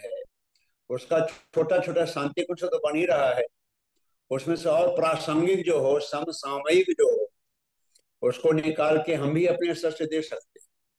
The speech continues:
और इस श्रृंखला चैन सिस्टम से जोड़ करके एक से, एक से पाँच,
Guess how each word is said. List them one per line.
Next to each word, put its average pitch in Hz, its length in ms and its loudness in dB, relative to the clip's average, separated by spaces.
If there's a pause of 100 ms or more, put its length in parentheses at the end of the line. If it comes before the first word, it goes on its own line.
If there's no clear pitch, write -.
(1200)
और - 140 4
इस 147 180 0
श्रृंखला 160 380 4
चैन 165 440 0
सिस्टम 160 440 -4
से 160 160 -4
जोड़ 151 200 2
करके 156 460 2
एक 156 120 -2
से, 156 240 -2 (260)
एक 139 240 -4
से 147 140 -2
पाँच, 143 400 -2